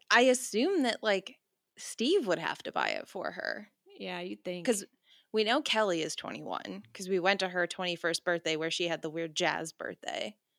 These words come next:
Speaker 2: Mm-hmm.
Speaker 1: But, yeah, it was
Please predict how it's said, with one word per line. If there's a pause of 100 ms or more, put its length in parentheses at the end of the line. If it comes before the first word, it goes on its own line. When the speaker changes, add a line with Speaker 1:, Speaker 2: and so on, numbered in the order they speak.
(320)
Speaker 2:
Mm-hmm. (2250)
Speaker 1:
But, (280)
yeah,
it
was